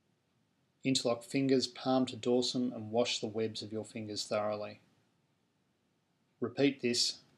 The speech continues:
palm to palm. Using a monkey grip,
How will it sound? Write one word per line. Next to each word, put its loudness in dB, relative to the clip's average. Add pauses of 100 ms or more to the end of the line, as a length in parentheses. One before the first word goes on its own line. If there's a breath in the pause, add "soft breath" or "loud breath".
(320)
palm -4
to -12
palm. -8 (2500)
Using 4
a -2
monkey 0
grip, 4